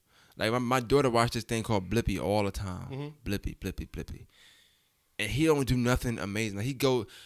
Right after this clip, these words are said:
Speaker 1: he, he actually went somewhere, but I took my daughter to one time, which
Speaker 2: Mm-hmm.
Speaker 1: is the, the museum in South Carolina.
Speaker 2: Mm-hmm.
Speaker 1: And I look at the video, and it got, like,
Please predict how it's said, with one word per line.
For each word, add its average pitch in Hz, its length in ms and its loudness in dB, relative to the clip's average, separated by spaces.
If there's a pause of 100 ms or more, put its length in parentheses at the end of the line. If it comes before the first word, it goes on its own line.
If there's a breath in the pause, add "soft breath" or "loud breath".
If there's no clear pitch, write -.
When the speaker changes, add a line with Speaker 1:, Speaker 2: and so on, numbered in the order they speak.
(160 loud breath)
Speaker 1:
he, 202 260 0
he 143 240 -4
actually 160 260 2
went 156 200 0
somewhere, 123 240 2
but 110 100 2
I 104 60 2
took 131 160 -8
my 139 100 -2
daughter 120 140 2
to 110 120 -4
one 104 120 -2
time, 98 180 -2
which 98 120 -4
Speaker 2:
Mm-hmm. - 80 -6
Speaker 1:
is 98 80 -8
the, 92 200 -4 (140)
the 92 300 -2 (480)
museum 110 400 2
in 110 40 2
South 117 200 -2
Carolina. 110 380 -2
Speaker 2:
Mm-hmm. 135 180 -8 (500 loud breath)
Speaker 1:
And 156 80 2
I - 0 -
look 185 140 4
at 151 100 -2
the 131 80 4
video, 165 260 4
and 165 60 4
it 175 80 -4
got, 185 140 2
like, 170 240 0